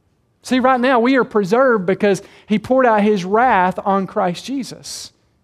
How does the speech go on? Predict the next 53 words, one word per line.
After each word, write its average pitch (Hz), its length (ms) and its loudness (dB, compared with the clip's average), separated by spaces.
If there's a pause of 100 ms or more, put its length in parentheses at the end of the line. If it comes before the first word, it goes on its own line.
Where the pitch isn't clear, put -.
(120)
And 196 160 -2
all 233 260 4
of 220 80 0
those 226 220 2
who 214 180 -4
are 196 120 2
in 277 280 0
Christ 180 400 0
have 185 160 -4
already 190 440 -2
been 147 220 -8
judged. 190 640 -18 (760)
But 208 140 2
one 269 300 2
day 226 160 4
he's 202 220 2
going 214 280 -2
to 208 120 -6
judge 196 400 -2
the 214 140 -8
entire 190 560 -4
world 180 460 -4
and 170 100 -8
all 220 260 0
of 202 80 -2
its 180 120 -6
evil 208 340 -2
and 180 120 -2
all 208 160 2
of 190 80 -2
its 175 120 -8
wickedness. 185 540 -6
And 180 100 -6
this - 160 0
is, 208 180 -2 (420)
this, 254 240 0
this 226 280 0
is, 214 220 -2
this 269 220 0
is 202 140 0
God 233 400 2 (180)
<laughs> 240 140 -2
doing 254 340 2
this. 160 300 -6
This, - 220 -8 (220)
he's, 214 240 -2 (160)
his 214 160 0
wrath 247 360 2
is 208 100 -4
being 220 260 0
poured 247 320 0
out 226 300 2
on 220 360 2